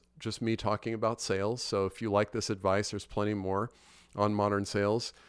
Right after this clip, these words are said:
You can also go to Consulting Growth, where I interview wonderful people like you, John. Um, and that publishes twice a week. Uh, you can email me, liston at liston dot I O, or you can catch me on LinkedIn, and I am the only Liston with Earl you will find there.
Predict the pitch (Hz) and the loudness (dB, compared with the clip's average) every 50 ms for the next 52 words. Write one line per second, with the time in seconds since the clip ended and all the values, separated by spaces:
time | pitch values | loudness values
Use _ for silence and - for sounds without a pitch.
0 | - - _ _ 120 110 131 120 117 120 - 139 113 117 110 110 101 - 110 107 | -20 -20 _ _ -2 2 4 4 4 4 4 2 4 4 4 4 2 0 -2 0
1 | - 113 104 - 117 104 95 98 98 101 - - 101 98 101 98 - 107 104 104 | 0 -2 -2 -2 -4 -4 0 2 0 0 0 0 2 2 2 2 0 0 -2 -2
2 | 101 104 107 104 98 104 107 113 117 - - 117 - - 117 - 120 117 117 120 | 0 0 0 0 2 2 2 2 0 0 -2 -4 -2 -4 -4 -2 0 2 2 0
3 | 120 - 117 107 104 98 98 90 87 92 104 120 - - - - - - - - | 0 0 -2 -4 -2 -2 -4 -2 -2 -2 -4 -6 -8 -12 -20 -20 -20 -20 -20 -20
4 | - - - 117 113 110 110 107 107 110 110 - - 147 117 113 110 110 110 110 | -20 -4 0 4 6 6 6 6 4 2 -2 -4 -2 0 2 4 4 4 4 2
5 | 110 110 110 - - - - - 117 113 117 - - 123 113 110 113 - - 107 | 2 0 -2 -6 -10 -12 0 4 6 6 6 4 2 2 4 4 2 0 -2 -8
6 | - - - - 110 107 117 117 - - 104 95 92 92 110 - - - - - | -8 -8 -6 0 4 4 4 4 2 -2 -2 -4 -4 -4 -6 -8 -12 -20 -20 -20
7 | - - - _ _ - 107 107 104 - 151 127 120 - 139 127 120 120 123 127 | -20 -20 -20 _ _ 2 4 4 4 2 0 -4 -2 0 -2 0 2 2 4 4
8 | 127 127 131 139 139 151 165 147 - - 120 117 113 - - - 131 123 120 117 | 6 6 6 4 4 2 0 -2 -4 0 0 2 2 2 2 2 2 4 2 0
9 | - 113 110 110 117 - - 113 113 110 - - - 113 110 107 104 104 104 104 | 0 0 0 0 0 -2 0 0 0 0 0 -2 -2 0 2 4 4 6 6 6
10 | 101 101 101 104 117 135 139 - - - - - - - - 113 120 120 120 117 | 4 4 4 4 2 0 -2 -8 -14 -20 -20 -20 -6 0 2 2 4 4 2 2
11 | - 123 113 - - 120 110 104 101 98 101 107 104 - - 101 92 87 82 - | 2 2 2 2 2 2 2 2 2 2 2 0 0 0 -2 -2 -2 -2 -6 -8
12 | 101 101 101 101 104 104 101 101 - - 110 110 120 120 127 123 113 107 104 - | -4 -2 -2 0 0 0 -2 -4 -4 -2 0 2 4 4 4 4 4 2 0 0
13 | - 110 101 98 98 98 101 95 92 92 92 92 90 90 87 - - 90 90 90 | -2 -2 -2 -2 -2 -2 0 0 0 0 -2 -2 -4 -4 -6 -6 -6 -8 -8 -6
14 | 95 98 101 98 90 | -8 -10 -12 -14 -16